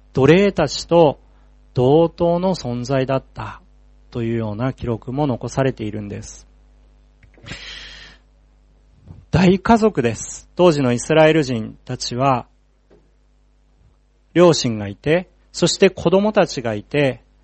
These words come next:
そしてその子供たちの家族もまた、皆、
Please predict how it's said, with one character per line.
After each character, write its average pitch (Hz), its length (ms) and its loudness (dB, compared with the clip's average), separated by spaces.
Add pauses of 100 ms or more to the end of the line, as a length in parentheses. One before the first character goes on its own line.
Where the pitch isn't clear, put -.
(160)
そ - 140 -2
し - 100 -4
て 196 120 2
そ 190 160 -2
の 190 120 2
子 - 180 -4
供 196 200 2
た 208 140 2
ち - 140 -6
の 127 120 0
家 - 200 -6
族 180 280 -4
も 117 140 -6
ま 101 160 -12
た、 135 340 0 (380)
皆、 135 420 0